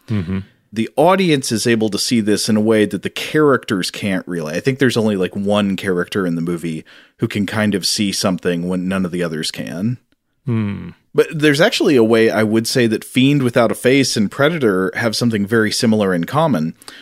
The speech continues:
Speaker 2: Both are movies with invisible monsters that create a kind of boundary-crossing revelatory moment in the final act of the film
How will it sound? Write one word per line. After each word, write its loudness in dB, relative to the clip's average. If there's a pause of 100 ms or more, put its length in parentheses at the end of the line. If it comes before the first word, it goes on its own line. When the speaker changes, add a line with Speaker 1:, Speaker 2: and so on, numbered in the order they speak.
(140)
Speaker 2:
Both 4
are 2
movies 2
with 0
invisible 2
monsters 0 (440)
that 0
create 2
a 0
kind 2
of -6
boundary-crossing 2
revelatory 2
moment 0
in -2
the -2
final 0
act -2
of -8
the -10
film 2